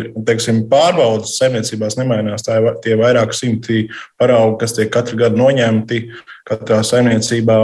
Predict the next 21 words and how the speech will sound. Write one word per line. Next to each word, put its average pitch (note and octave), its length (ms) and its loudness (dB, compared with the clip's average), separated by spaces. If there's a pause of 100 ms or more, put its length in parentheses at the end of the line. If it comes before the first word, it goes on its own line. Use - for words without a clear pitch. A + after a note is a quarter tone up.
(140)
Un, A2 180 2
ā, A2+ 500 2 (760)
un, G#2+ 100 0
un A2 220 2
tas, A2+ 180 0
tas, B2+ 180 2 (220)
tā C#3 180 4
sadaļa C3+ 340 2
paliek C3 280 2
tāda A#2 220 -2
pati, C#3+ 320 0
bet, A2+ 240 -10
ā, B2 140 4 (120)
tas, - 160 2
ko C3 140 -2
es A#2 80 -2
gribu B2 180 -4
teikt, D3 400 0
ā, A#2+ 800 0
pašā B2+ 280 0
sarunā, C#3+ 340 2